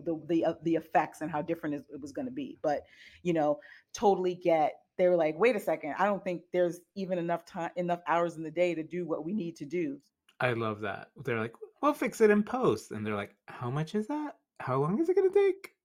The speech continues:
Speaker 2: Mm.
Speaker 1: Yeah,
Speaker 2: <laughs>
Speaker 1: exactly.
Speaker 2: So much respect to, uh, post-production.
Speaker 1: Yeah,
Speaker 2: Um,
Speaker 1: totally.
Speaker 2: Yeah.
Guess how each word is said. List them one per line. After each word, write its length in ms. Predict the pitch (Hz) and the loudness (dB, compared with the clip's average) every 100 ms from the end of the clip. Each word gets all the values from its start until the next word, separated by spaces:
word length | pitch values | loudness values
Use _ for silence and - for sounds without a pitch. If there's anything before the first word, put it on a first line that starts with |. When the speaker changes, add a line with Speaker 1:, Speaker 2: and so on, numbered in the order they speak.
| _ _ 214 | _ _ -8
Speaker 2:
Mm. 1000 | 196 202 208 202 202 202 202 202 196 165 - 170 | -4 -2 -2 -4 -4 -4 -4 0 2 2 0 4
Speaker 1:
Yeah, 180 | 175 131 - | 4 4 -4
Speaker 2:
<laughs> 120 | - | 0
Speaker 1:
exactly. 840 | 196 170 170 165 - 147 170 - - _ | 2 6 4 4 2 2 2 0 -10 _
Speaker 2:
So 360 | - 110 107 110 | -4 0 0 -2
much 300 | 123 131 - | -2 -2 -4
respect 500 | 139 - 127 117 - | -8 -4 -4 -4 -6
to, 280 | - 113 110 | -4 -2 -2
uh, 100 | 123 | -4
post-production. 1200 | - - 117 107 - - - 107 - - - - - _ _ _ _ _ _ _ - | -12 -16 -14 -14 -14 -10 -6 -6 -8 -16 -16 -18 -20 _ _ _ _ _ _ _ -2
Speaker 1:
Yeah, 220 | 160 - | -2 -2
Speaker 2:
Um, 80 | - - - | -8 -20 -14
Speaker 1:
totally. 400 | - 165 143 156 - _ _ - | 0 0 0 -6 -10 _ _ -10
Speaker 2:
Yeah. 200 | 226 240 | -8 -8